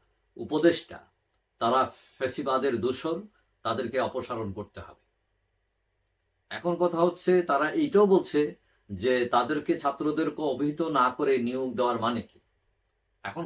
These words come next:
করার দেখা যাচ্ছে যে এই কথার অর্থ কি, মানে সব কাজ তাদেরকে অবহিত করে করতে হবে, তাদের মতামত নিয়ে করতে হবে। তারা কি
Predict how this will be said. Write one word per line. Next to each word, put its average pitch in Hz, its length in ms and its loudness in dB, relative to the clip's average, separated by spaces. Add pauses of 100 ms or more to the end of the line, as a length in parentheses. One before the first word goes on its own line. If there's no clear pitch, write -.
করার 165 300 6
দেখা 170 240 2
যাচ্ছে 170 300 2 (140)
যে 135 60 0 (200)
এই 156 140 4
কথার 170 320 4
অর্থ - 160 -8 (140)
কি, - 100 -18 (520)
মানে 131 140 -2 (240)
সব 131 120 -4 (120)
কাজ 165 160 4 (120)
তাদেরকে 147 380 -2
অবহিত 160 280 2 (100)
করে 170 200 2
করতে 165 280 -2
হবে, 113 160 -4 (100)
তাদের 123 260 -2
মতামত 160 380 -4
নিয়ে 170 180 0
করতে 147 260 -10
হবে। 92 180 -14 (580)
তারা 143 220 4
কি 175 80 8